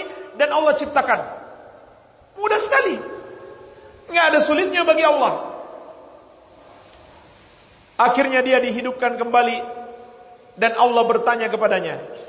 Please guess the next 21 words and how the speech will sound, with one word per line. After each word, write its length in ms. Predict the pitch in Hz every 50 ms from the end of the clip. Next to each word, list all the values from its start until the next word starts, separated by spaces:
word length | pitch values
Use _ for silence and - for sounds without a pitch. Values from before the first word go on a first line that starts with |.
| - - -
"Kenapa 240 | - 262 302 294 285
kamu 240 | 247 247 247 240 233
melakukan 400 | 220 220 208 208 226 233 226 208
seperti 400 | 202 - 180 196 185 185 175 160
itu?" 120 | 156 131 113 - - - - - - - - - - - - - - - - - - - - - - -
Apa 320 | 247 247 247 240 214 -
jawabannya, 400 | 214 214 208 208 226 220 214 208
jemaah 320 | 185 190 196 196 190 185
sekalian? 340 | - - 196 196 208 220 220 - - - - - - - - - - - - - - - -
"Ya 160 | 175 208 208
Allah, 400 | - - - 196 202 202 208 -
aku 240 | 185 196 196 - 202
lakukan 400 | 190 190 - 220 208 - 202 190 180
itu 160 | 190 160 190 185 185
karena 320 | - 208 190 175 185 175 -
takut 400 | - 220 208 - 208 185 - -
kepadamu." 720 | - 135 185 170 165 156 - - - - - - - - - - - - - - - - - - - - - - - - - - - - - - - - - - - - - - - - - - - - - -
Maka 400 | 151 165 180 175 175 180 165 -
Allah 260 | 190 190 190 175 170 170 170
memaafkan 640 | 165 160 165 - 160 180 - - - 180 160 160 156
dia, 320 | 175 175 175 175 180 180